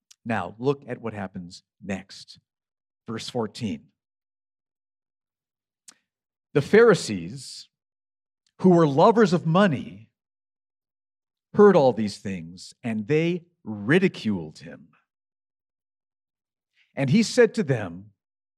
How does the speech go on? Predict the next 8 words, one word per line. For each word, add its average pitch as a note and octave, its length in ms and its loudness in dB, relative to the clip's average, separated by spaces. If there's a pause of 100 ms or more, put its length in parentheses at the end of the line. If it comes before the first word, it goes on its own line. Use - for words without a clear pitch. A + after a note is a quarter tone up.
(500)
"You G#3 400 4
are F3+ 240 0
those F#3 500 -2
who D3+ 440 -2 (200)
justify G3 680 -2
yourselves E3+ 480 -2
before C3+ 380 -4
men, B2 600 -2